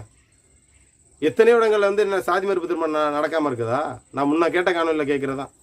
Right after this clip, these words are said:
ஏன் ஒரு வீட்டுல நாலு பொம்பளை பிள்ளை இருக்குன்னா, அஹ், ஒரு ஏழ்மையான குடும்பத்துல இருக்குன்னா அந்த பிள்ளை மேல கா-, காதல் பண்ணுங்க, அந்த பிள்ளைக்கு வாழ்க்கையை கொடுங்க,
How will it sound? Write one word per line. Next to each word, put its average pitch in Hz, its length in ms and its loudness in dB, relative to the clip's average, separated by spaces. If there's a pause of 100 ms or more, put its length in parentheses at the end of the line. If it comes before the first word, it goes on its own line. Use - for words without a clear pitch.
(300)
ஏன் 190 320 2
ஒரு 165 100 2
வீட்டுல 196 220 2
நாலு 170 200 2
பொம்பளை 170 280 -2
பிள்ளை 180 180 0
இருக்குன்னா, 180 320 2 (380)
அஹ், 156 200 0
ஒரு 165 140 2
ஏழ்மையான 190 380 2
குடும்பத்துல 175 320 -2
இருக்குன்னா 180 260 0
அந்த 156 140 -2
பிள்ளை 190 220 2
மேல 190 200 0
கா-, 156 240 0
காதல் 165 340 -2
பண்ணுங்க, 156 260 -2
அந்த 160 200 0
பிள்ளைக்கு 175 340 2
வாழ்க்கையை 170 360 0
கொடுங்க, 151 280 -2